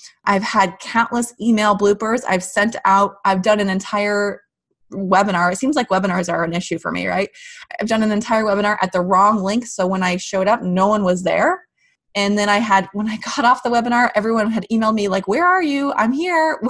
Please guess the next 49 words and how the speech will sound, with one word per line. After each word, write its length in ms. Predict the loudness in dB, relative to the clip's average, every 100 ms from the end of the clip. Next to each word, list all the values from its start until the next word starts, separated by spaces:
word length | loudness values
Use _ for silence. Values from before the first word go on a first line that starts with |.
| -6
<laughs> 160 | -4
Am 120 | 0 2
I 80 |
at 80 | 2
the 100 | 0
right 220 | -2 -2
link?" 280 | -2 -2 -4 -10 -20 -20 -20 -20 -20 _ _ -2
And 100 | 0
I'm 120 | 2
sure 200 | 0 0
there's 320 | 0 0 -2
so 340 | 2 4 4
many 480 | 4 4 2 0 -2 0
more 640 | 2 2 2 2 0 -4 -8 _ -2
that 140 | 2
I 80 | 2
could 200 | 0 -2
share 300 | 0 2 2
with 200 | 2 -2
you, 280 | -4 -4 -2
but 300 | 2 2 0 -8 -20 _ _ _ -6
it's 160 | -4 -2
just 260 | -4 -4
like, 240 | -2 -2 -4 _ _ _
it 120 | -4 -4
just 200 | -4 -4
happens. 500 | -4 -2 -4 -4 -4
Things 260 | -4 -4
happen. 420 | -2 -4 0 0
You 120 | 0 0
try 240 | -2 -2
to 140 | 0
do 200 | 0 0
what 140 | 0 0
you 80 | -4
can 320 | -6 -4 -4
to 160 | -6
prevent 440 | -6 -2 -2 -4 -4
things 200 | -6 -4
from 140 | -4
happening, 460 | -2 -4 -2 -4 -2
but 240 | -2 -4 _ -2
at 160 | -2
some 220 | -2 -4
point 240 | -2 -4 -4
you've 140 | -4
gotta 260 | 0 0 2
actually 400 | -2 -4 -4 -2
just 380 | -4 -6 -10